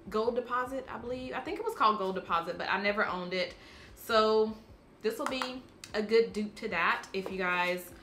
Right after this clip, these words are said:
um, were looking for something that's a little bit more affordable. But yes, girl, that is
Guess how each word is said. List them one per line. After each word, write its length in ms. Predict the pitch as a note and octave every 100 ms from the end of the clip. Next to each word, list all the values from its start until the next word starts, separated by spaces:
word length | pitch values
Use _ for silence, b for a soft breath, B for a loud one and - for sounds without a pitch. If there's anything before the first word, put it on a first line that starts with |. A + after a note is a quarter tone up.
| B B B -
um, 560 | F#3+ F3 E3+ E3+ E3+ F#3
were 100 | F#3+
looking 320 | F#3+ F#3+ F#3+
for 120 | F#3+
something 360 | F3+ F3+ F3+ F3+
that's 260 | F3 E3+ -
a 40 |
little 180 | F3+ F3
bit 160 | E3+
more 240 | F3+ F3 -
affordable. 680 | - F#3 F#3 G#3+ C4 D#4+ E4
But 140 | A3
yes, 440 | A3 B3 D4 D#4 A3
girl, 380 | B3+ B3+ B3 A#3
that 280 | A3+ C4+ -
is 300 | B3 A#3